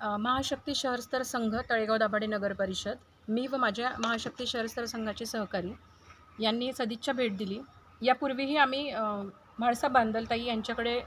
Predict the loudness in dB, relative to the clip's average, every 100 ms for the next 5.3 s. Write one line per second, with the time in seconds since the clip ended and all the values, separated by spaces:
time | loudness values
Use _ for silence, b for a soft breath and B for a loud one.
0 | -8 0 4 4 6 4 4 2 0 -4
1 | -10 -20 -20 -20 -18 -16 -16 -2 2 4
2 | 4 2 2 0 0 -2 -4 -2 -2 -2
3 | -6 -8 -6 -4 -2 -2 -2 -4 -4 -4
4 | -4 -4 -4 -6 -4 -4 -2 -2 0 -4
5 | -6 -4 -4